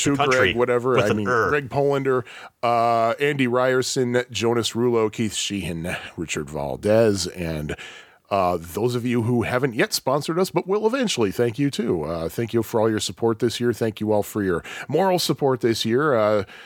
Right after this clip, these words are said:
Speaker 1: And
Speaker 2: uh,
Speaker 1: your
Speaker 2: it
Speaker 1: immoral support.
Speaker 2: <laughs> And your, especially your immoral support, 'cause that's what keeps us going.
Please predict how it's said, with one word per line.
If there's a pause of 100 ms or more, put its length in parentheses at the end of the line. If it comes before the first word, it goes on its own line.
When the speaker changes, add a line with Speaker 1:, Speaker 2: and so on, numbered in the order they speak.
(120)
Speaker 1:
And
Speaker 2:
uh,
Speaker 1:
your
Speaker 2:
it
Speaker 1:
immoral
support. (100)
Speaker 2:
<laughs>
And
your,
especially
your
immoral
support,
'cause
that's
what
keeps
us
going.